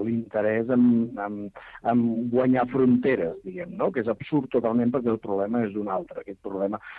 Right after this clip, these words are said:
eh, només dir, eh, que, eh, ja a l'any noranta-dos, o sigui, fa, eh, trenta-tres anys, hi va haver un conjunt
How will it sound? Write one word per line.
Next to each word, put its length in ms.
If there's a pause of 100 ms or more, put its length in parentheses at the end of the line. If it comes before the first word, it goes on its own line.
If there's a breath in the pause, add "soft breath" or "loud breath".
(200 loud breath)
eh, 500
només 320 (240)
dir, 240
eh, 300 (100)
que, 160
eh, 680 (200)
ja 180
a 160
l'any 240
noranta-dos, 720
o 160
sigui, 320
fa, 260 (180)
eh, 240 (120)
trenta-tres 640
anys, 320 (640 loud breath)
hi 180
va 160
haver 480 (160)
un 220
conjunt 560